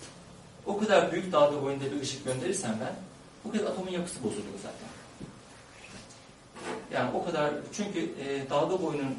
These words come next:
küçük olması demek, frekansın, e, <coughs> büyük olması demek, enerjinin çok büyük olması demek ve ben o düzeyde şeyde, enerjili şeylerle, ışıkla atomu bombardıman ettiğim anda, ona ışık tuttuğum anda onun yapısı bozuluyor.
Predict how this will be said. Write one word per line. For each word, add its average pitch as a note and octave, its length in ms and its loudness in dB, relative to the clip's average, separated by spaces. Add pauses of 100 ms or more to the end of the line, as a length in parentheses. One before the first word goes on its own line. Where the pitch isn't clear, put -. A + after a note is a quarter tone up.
(160)
küçük - 240 -8
olması G#2+ 360 0
demek, - 340 -8 (560)
frekansın, D#3 500 -2 (380)
e, B2 220 -2 (200)
<coughs> - 220 2
büyük F3 200 0
olması A2 360 4
demek, E3 200 -2 (120)
enerjinin D#3+ 400 4
çok F3+ 220 -2
büyük A2+ 200 -2
olması G#2+ 300 -2
demek - 220 -6 (500)
ve E3 140 0
ben E3+ 220 2
o G#3 120 6
düzeyde C#3+ 500 4
şeyde, C#3 300 0
enerjili C3+ 480 2
şeylerle, B2+ 460 0
ışıkla - 520 0 (460)
atomu D#3+ 480 -2
bombardıman C3+ 480 2
ettiğim C#3+ 340 -2
anda, A2+ 320 2 (560)
ona A#2+ 100 0
ışık - 260 -6
tuttuğum B2+ 340 -2
anda A2 220 0
onun F#3 140 0
yapısı - 320 0
bozuluyor. - 360 -2